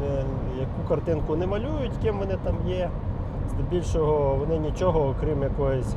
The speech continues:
грошового придатка, не є. Тому що, е, в жінок,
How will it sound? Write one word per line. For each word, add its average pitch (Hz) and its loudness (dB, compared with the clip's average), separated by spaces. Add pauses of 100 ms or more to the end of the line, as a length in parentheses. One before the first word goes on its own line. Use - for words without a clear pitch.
грошового 151 2
придатка, 143 2
не 131 0
є. 113 -2 (200)
Тому 117 0
що, - -2
е, - -2 (720)
в - -2
жінок, 320 2